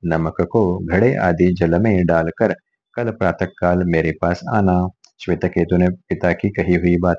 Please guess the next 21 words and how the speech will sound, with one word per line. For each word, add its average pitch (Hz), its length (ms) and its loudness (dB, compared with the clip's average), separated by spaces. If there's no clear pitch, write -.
को 90 80 -2
प्रत्यक्ष 87 400 -4
करने 87 400 0
की 85 200 0
इच्छा 80 240 -4
से 85 180 -2
वैसा 82 340 -2
ही 113 180 0
किया। 90 320 2
दूसरे 101 280 -4
दिन 90 200 2
सवेरे 87 400 2
ही 104 160 0
अरुणि 87 420 0
ने 85 220 2
उससे 113 320 -4
कहा 87 280 -2
कि, 85 380 -2
"हे 120 100 2
वत्स, 85 300 -2
रात 90 240 0